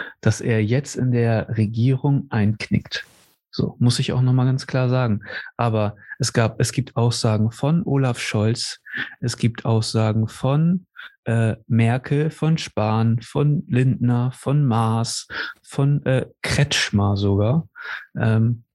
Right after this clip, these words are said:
es wird keine Impfpflicht geben. Ja, also ich kann dir genau sagen, wann das gesagt wurde. Merkel hat das am dreizehnten sechsten zweitausendeinundzwanzig noch gesagt.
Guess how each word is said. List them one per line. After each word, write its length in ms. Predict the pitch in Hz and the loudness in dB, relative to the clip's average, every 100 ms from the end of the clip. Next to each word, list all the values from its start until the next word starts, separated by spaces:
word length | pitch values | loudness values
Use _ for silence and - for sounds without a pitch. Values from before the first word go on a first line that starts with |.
| - | -4
es 180 | 117 | 0
wird 220 | 127 139 - | 2 2 0
keine 260 | 127 117 | -2 0
Impfpflicht 480 | 107 120 - 113 - | 2 0 0 -4 -2
geben. 380 | 110 101 - - _ _ _ _ _ _ _ _ _ - | -2 0 0 -4 _ _ _ _ _ _ _ _ _ -2
Ja, 280 | 123 127 - - - - - | 0 0 -4 -10 -10 -10 -4
also 500 | 127 123 110 107 107 _ - | 0 2 2 0 -2 _ -6
ich 140 | - | -4
kann 160 | - 139 | 0 0
dir 80 | |
genau 240 | 131 127 120 | 2 2 2
sagen, 340 | 117 117 110 | 0 2 2
wann 180 | 110 117 | 2 2
das 180 | 113 - | 2 0
gesagt 440 | 113 120 139 - | 0 2 0 -2
wurde. 300 | 135 135 135 | -2 0 0
Merkel 360 | 139 143 156 139 | 0 0 0 -2
hat 120 | 127 | 0
das 160 | 120 - | 0 0
am 220 | 120 117 | 0 0
dreizehnten 640 | - 135 - - 123 120 | 2 -2 -2 -2 -2 0
sechsten 480 | 113 135 - - 135 | 0 0 -2 -2 0
zweitausendeinundzwanzig 1000 | 123 120 110 104 113 107 117 147 160 143 | 0 0 2 2 2 2 2 0 2 2
noch 160 | 131 127 | 0 0
gesagt. 520 | 123 117 120 117 - | 0 2 2 0 -6